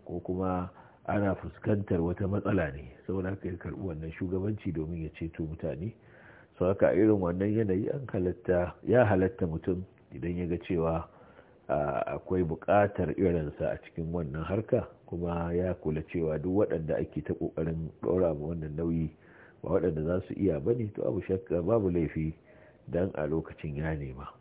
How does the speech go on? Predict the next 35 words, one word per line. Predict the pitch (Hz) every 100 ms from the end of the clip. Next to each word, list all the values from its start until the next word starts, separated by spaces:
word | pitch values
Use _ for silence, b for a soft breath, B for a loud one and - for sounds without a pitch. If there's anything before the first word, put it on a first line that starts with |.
| -
Amma | 76 73 85
in | 90 107
ba | 90
haka | 98 -
ba, | 76 123 110 B B B B -
to | -
zai | 78 95
zo | 82 87
yi | 85
da | 80 76
na | 73 85 -
sani | 92 80
a | -
duniya, | 71 78 87 85 80
kuma | - 85
a | 65
lahira | 80 80 80 71
ya | 67
gamu | 65 76
da | 73
hasara, | - - 90 98 80
domin | 69 76 76
zai | 78
kasa | - 80 -
sauke | 73 - 69
nauyin | 73 76
da | 71
yake | 69 -
kansa. | - - - - - B B B _
Sannan | 85 76 78
wancan | 92 80
hadisi | 65 82 80 76
na | 78 71
Abdurrahman | 69 67 71 80 80
ibn | 78